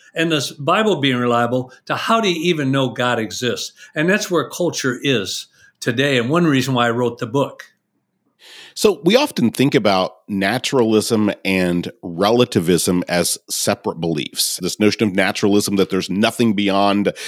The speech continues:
Speaker 2: the natural world, and relativism, more of the ethics, the moral side of things, of there's nothing that's absolutely right and absolutely wrong. We think of those as two separated things often, but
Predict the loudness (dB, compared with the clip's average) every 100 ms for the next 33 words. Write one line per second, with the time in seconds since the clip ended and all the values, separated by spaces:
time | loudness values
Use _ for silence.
0 | -10 -4 -2 0 -4 0 2 2 2 2
1 | 2 -2 -2 0 2 0 0 0 -2 -4
2 | -2 0 0 -2 -4 -4 -2 -4 -4 -2
3 | -2 2 2 2 2 2 2 2 0 0
4 | 0 0 -2 -2 0 0 0 -8 -8 -4
5 | -2 0 0 0 0 0 -2 -6 -6 -6
6 | -4 -4 -2 -2 0 -2 -4 -4 -2 -4
7 | -6 -6 -4 -4 -4 -4 -2 0 2 2
8 | 0 -2 -2 -2 4 4 2 -4 -6 -4
9 | -4 -4 -2 -2 0 2 2 2 0 0
10 | 0 0 -6 -4 0 0 -2 -4 -4 -10
11 | -20 -20 -20 -6 2 2